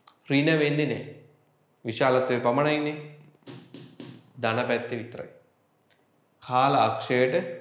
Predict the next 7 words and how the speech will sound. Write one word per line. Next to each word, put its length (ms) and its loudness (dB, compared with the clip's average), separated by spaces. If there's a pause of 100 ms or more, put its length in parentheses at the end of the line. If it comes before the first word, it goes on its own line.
(100)
ඉහළින් 500 -2
පමණයි. 360 -12 (460)
හරිද? 220 -2 (560)
කාල 320 2
අක්ෂයට 380 -2
ඉහළින් 360 0
පමණයි. 380 -2